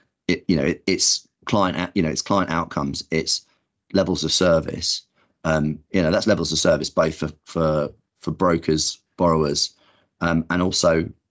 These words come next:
uh, and also our, our funding partners as well, and making sure that we continue to have zero losses. And so I, I, I think that kind of, that mindset very much chimes with where you're at w-, as well, which is you, you wanna maintain that. And I think that maybe we lost,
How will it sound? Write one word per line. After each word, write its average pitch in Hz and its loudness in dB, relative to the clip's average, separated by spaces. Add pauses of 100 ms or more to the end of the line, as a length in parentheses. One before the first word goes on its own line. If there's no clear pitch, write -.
(140)
uh, 80 -2
and 92 2
also 87 2 (160)
our, 82 2 (100)
our 87 2
funding 90 2
partners 82 0
as 78 -2
well, - -2 (340)
and 80 -4
making 80 0
sure 85 2
that 73 -2
we 80 0
continue 80 2
to 76 -4
have 78 0
zero 76 0
losses. - -2 (320)
And - -2
so 98 4
I, 95 2
I, 98 -2 (140)
I - 0
think - -2
that - -2
kind 90 2
of, - -4 (1040)
that 95 2
mindset 95 2
very 87 2
much 82 -2
chimes 80 -2
with 78 -4
where 78 0
you're 82 2
at - -6
w-, - -12 (240)
as 85 -4
well, 85 2
which - -6
is 76 0 (400)
you, 82 -4
you 92 2
wanna 92 4
maintain 80 2
that. - -6
And 85 -2
I 82 0
think 95 -2
that 80 -4
maybe 95 0
we 87 0
lost, - 0